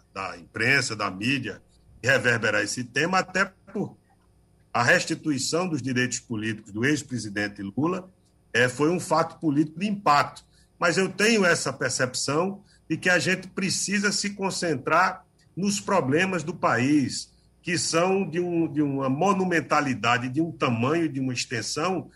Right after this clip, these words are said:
que deveria levar a todos nós a se concentrar na resolução dos nossos problemas. De um lado, vacina, enfrentamento da pandemia, fortalecimento do sistema único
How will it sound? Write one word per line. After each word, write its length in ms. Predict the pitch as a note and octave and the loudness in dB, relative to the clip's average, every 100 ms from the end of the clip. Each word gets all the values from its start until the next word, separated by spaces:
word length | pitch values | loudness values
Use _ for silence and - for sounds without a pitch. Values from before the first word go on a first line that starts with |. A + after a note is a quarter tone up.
| _ _ - | _ _ -10
que 60 | |
deveria 480 | F#3 G#3 G3+ F3+ G3+ | 2 4 6 4 4
levar 360 | G#3 F#3 F#3 G3 | 4 4 4 2
a 40 | |
todos 480 | - A#3 B3 G#3+ C3 | 4 4 4 4 -4
nós 240 | D#3 F#3+ | -4 -2
a 80 | F#3+ | -2
se 220 | - A3+ | -4 -4
concentrar 640 | - A3 G3+ F3+ D#3+ F#3 G#3 | -4 -4 -2 -2 -2 0 2
na 80 | G3+ | 4
resolução 640 | G#3 G#3 G3+ D#3 - G3 | 4 2 -2 -4 -4 -4
dos 120 | G3+ | -4
nossos 280 | G3 G3+ - | -4 -6 -6
problemas. 680 | G3+ G3 D3 D3+ C3 - - _ _ _ | 0 0 0 -2 -4 -10 -18 _ _ _
De 120 | D3+ | 2
um 80 | D#3+ | 4
lado, 420 | D#3 D#3+ B2 G2 - _ - | 6 6 4 -4 -14 _ -2
vacina, 640 | B2 - - D3+ D3+ A#2+ | 0 0 2 4 6 4
enfrentamento 720 | A#2 D3+ D3+ C3 B2 D3+ - | 0 -4 -2 -2 2 2 2
da 100 | C3 | -2
pandemia, 800 | - C#3+ C3 G2+ C#3 C#3+ G#2+ - _ - | -2 -2 0 0 2 2 0 -6 _ 0
fortalecimento 880 | E3 E3 D#3 D3+ - C3 D3+ D#3+ | 2 4 4 2 2 4 4 4
do 60 | B2+ | -2
sistema 520 | - B2 - D#3 D3 | -6 -6 0 2 4
único 480 | C3 E3 - - | 4 4 2 -4